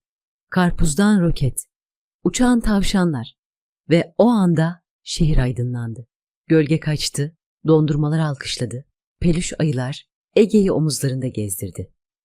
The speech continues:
Kurbağa gülümsedi. "Hayal eden bir çocuk koca bir dünyayı aydınlatabilir." Ege gözlerini açtığında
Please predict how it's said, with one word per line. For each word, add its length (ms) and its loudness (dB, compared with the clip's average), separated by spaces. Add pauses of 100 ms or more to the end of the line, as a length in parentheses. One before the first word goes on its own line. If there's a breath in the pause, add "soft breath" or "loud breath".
(400)
Kurbağa 380 0
gülümsedi. 640 -8 (920)
"Hayal 380 2
eden 360 2
bir 100 -2
çocuk 500 -8 (560)
koca 320 2
bir 140 4
dünyayı 440 4
aydınlatabilir." 920 -2 (680)
Ege 220 6
gözlerini 520 0
açtığında 680 -4